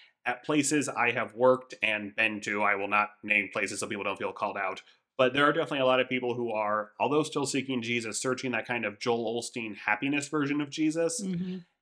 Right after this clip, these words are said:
Speaker 1: And I think there is truly something to be said about the people who are the most successful had to go through the most mud to get there.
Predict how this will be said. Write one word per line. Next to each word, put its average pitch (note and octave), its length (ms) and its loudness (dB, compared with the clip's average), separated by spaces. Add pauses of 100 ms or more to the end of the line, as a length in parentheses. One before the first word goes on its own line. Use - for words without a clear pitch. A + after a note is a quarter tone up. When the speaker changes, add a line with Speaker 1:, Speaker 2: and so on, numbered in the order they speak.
(100)
Speaker 1:
And C#3 460 2
I D3 160 4
think D#3+ 420 0
there C#3 180 0
is C#3 200 2
truly D3 280 -2
something C3+ 320 -2
to B2+ 60 -6
be A#2+ 100 -2
said B2+ 240 2
about A2 440 0 (560)
the B2+ 60 -2
people D#3 420 0
who D3 60 0
are C3+ 120 6
the B2 80 -2
most B2+ 220 2
successful B2+ 580 2
had B2+ 180 4
to B2 60 -6
go A#2+ 160 2
through B2+ 260 -2
the A#2 100 -4
most A2 520 -2
mud G#2+ 600 2
to G2+ 80 -6
get G2+ 280 -2
there. E3 400 0